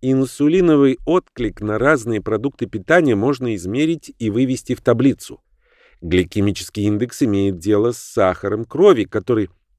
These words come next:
поднимается или падает после приема пищи. Инсулиновый индекс, который разработала Сюзанна Хольт в тысяча девятьсот девяносто седьмом году, измеряет инсулиновый ответ на стандартную порцию пищи.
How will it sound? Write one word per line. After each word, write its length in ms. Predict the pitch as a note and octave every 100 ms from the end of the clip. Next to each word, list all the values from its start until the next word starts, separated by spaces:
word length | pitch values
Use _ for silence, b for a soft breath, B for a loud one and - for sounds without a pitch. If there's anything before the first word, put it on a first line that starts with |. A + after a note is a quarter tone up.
| _
поднимается 840 | G#3 E3+ D3 A2+ G#2+ G#2+ B2+ - D#3 -
или 220 | C3 D#3+ G3
падает 580 | - A#2 G2 F#2+ F#2 -
после 300 | G2 - F#2+
приема 420 | G2+ F#2 F#2 G2
пищи. 440 | G2+ - - - _ _ b b
Инсулиновый 600 | - D#3 F3+ F#3 F3+ D#3
индекс, 480 | - F3 F3+ C3+ -
который 400 | - G#2+ B2 A2+
разработала 680 | G#2+ G#2+ B2 C3 D3+ A#2+ G#2
Сюзанна 640 | G#2+ B2 A2 D3+ B2 G#2+ F#2
Хольт 340 | G3 F#3 -
в 100 | _
тысяча 320 | A#2+ F#2 G2+
девятьсот 380 | F#2+ A2 A2+ G2+
девяносто 400 | F#2+ F#2+ F2+ -
седьмом 380 | G#2 A2 F#2+ F2+
году, 320 | F#2+ E2 D#2+ b b -
измеряет 580 | F#2+ G2 F#2 F#2+ F#2+
инсулиновый 600 | G2 - G2+ G2 F#2+ F2+ F#2
ответ 420 | F2+ G2 A#2+ -
на 120 | F#2
стандартную 1000 | - F#2 D#2+ D#2 F#2+ G#2+ - B2 C3+ C#3+
порцию 520 | - F#2+ - - A#2
пищи. 440 | - C3 - -